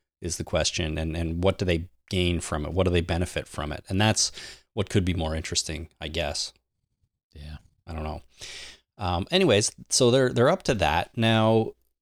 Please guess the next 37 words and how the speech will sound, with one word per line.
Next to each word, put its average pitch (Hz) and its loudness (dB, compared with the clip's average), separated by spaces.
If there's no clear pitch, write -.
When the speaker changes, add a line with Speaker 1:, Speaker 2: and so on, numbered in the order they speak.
Speaker 1:
we 143 4
learn 185 4
a 196 4
lot 139 4
more 107 4
about 92 2
the 95 -2
C - 2
R 90 4
M 90 2
too 92 0
across 92 2
these 85 0
two 92 -2
episodes. 87 0
Uh, 90 2
one 151 4
of 233 2
the 202 4
lines 90 2
that 98 0
Lieutenant 104 0
Kublik, 98 2
um, 85 -2
delivers 101 4
is, 92 0
she - 0
says 143 4
that 104 0
they 98 4
are 92 4
working 143 0
towards, 101 4
quote, 90 0
"building 151 4
an 170 2
apparatus 92 2